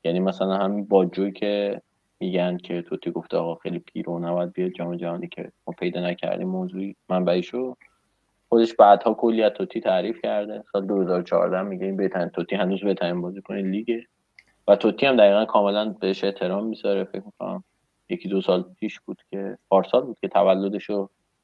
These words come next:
خیلی با آب و تاب توی اینستاگرام تعریف کرد، با دل پیرو هم که مشخص. و اینم نکته جالبیه که هوادارا و اینا با هم مشکل دارن، ولی خب بازیکن‌ها، این سه تا بازیکن که، اه، کلاس خالی هستن، یعنی واقعاً بازیکن‌های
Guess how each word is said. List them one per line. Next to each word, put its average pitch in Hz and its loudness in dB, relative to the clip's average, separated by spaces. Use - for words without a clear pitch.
خیلی 95 -4
با 95 0
آب 87 4
و 90 -2
تاب 98 -2
توی 104 -4
اینستاگرام 98 -4
تعریف 98 0
کرد، 98 2
با 101 -2
دل 98 2
پیرو 98 2
هم 107 -2
که 107 -8
مشخص. - -6
و 101 4
اینم 143 6
نکته 139 2
جالبیه 120 6
که 98 -4
هوادارا 104 4
و 104 -4
اینا 104 -8
با 90 2
هم 101 -2
مشکل 113 0
دارن، 120 2
ولی 101 -4
خب - -8
بازیکن‌ها، 92 -2
این 110 -8
سه - -4
تا 95 2
بازیکن 92 0
که، 104 -4
اه، 85 -4
کلاس 104 6
خالی 98 6
هستن، 85 -2
یعنی 87 -10
واقعاً - -10
بازیکن‌های 90 -10